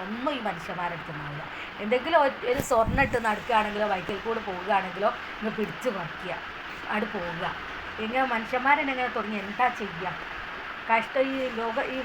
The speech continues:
ഈ ലോകത്ത് ഇപ്പോൾ ജീവിക്കാനേ ആവുന്നില്ല. ഒരു ഒറ്റയ്ക്ക് എവിടെയെങ്കിലും ഒന്ന് പോവാനാവൂല. ഏതെങ്കിലും സ്ത്രീ ഒറ്റയ്ക്ക് പോവുകയാണെങ്കിൽ പിന്നെ ആ പെണ്ണ് ആവൂല,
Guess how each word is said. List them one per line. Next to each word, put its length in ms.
ഈ 140
ലോകത്ത് 360
ഇപ്പോൾ 220
ജീവിക്കാനേ 640
ആവുന്നില്ല. 380
ഒരു 100
ഒറ്റയ്ക്ക് 440
എവിടെയെങ്കിലും 400
ഒന്ന് 200
പോവാനാവൂല. 760
ഏതെങ്കിലും 380
സ്ത്രീ 200
ഒറ്റയ്ക്ക് 400
പോവുകയാണെങ്കിൽ 640
പിന്നെ 240
ആ 100
പെണ്ണ് 260
ആവൂല, 260